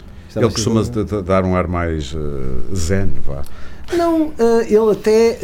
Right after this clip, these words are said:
Speaker 1: defende uma série de ideias que são, eh, não são muito populares. A ideia de que a dimensão é importante para se ganhar dinheiro,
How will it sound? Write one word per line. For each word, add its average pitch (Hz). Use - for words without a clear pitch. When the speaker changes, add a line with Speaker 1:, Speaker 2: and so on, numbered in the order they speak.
Speaker 1:
defende 208
uma 175
série 151
de 120
ideias 113
que -
são, 202
eh, 151
não 220
são 226
muito 233
populares. 185
A 113
ideia 135
de 98
que 104
a -
dimensão 185
é 147
importante 101
para 123
se -
ganhar 107
dinheiro, 80